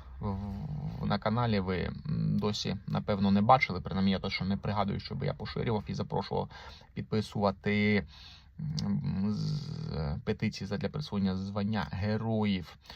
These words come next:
України, е, людям, яким, е, яких я не знав особисто, які зараз, е, полишили симуляцію реальності внаслідок, е, московицької навали на Україну.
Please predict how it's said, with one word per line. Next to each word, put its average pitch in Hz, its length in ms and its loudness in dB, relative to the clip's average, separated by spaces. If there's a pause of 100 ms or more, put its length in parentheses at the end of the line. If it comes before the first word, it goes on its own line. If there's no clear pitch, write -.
(300)
України, 101 720 4 (140)
е, 92 260 -4
людям, 170 480 2 (120)
яким, 90 680 -4
е, - 160 -4 (960)
яких - 360 -4
я 71 320 0 (200)
не 98 200 -2
знав 98 220 0
особисто, 107 500 0
які 98 460 0 (140)
зараз, 95 720 -2
е, 80 220 -6 (460)
полишили 87 480 -4 (200)
симуляцію 92 580 -2
реальності 165 460 2
внаслідок, 92 1000 0 (640)
е, - 60 -8 (760)
московицької 95 840 -2
навали 90 380 0
на 85 240 -2
Україну. 156 640 0